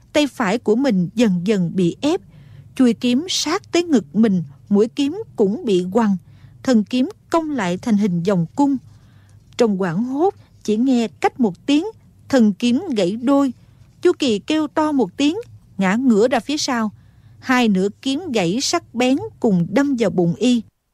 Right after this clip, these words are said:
Chu Kỳ ngã xuống, địch dân cũng ngã nhào theo, đè lên người y, hai tay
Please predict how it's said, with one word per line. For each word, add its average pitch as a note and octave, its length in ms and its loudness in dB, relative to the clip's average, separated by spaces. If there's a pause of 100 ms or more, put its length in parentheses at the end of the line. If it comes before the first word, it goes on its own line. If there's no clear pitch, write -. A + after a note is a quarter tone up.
(460)
Chu D4 120 4
Kỳ F#3 440 0
ngã F3+ 220 0
xuống, C4+ 340 -2 (360)
địch A#3+ 180 4
dân D4 240 -2
cũng A#3 380 0
ngã G3+ 160 0
nhào B3 400 0
theo, A#3 260 0 (320)
đè A#3 240 2
lên C#4+ 180 -2
người A#3+ 220 2
y, C#4+ 300 -2 (360)
hai B3 200 0
tay A3+ 320 -2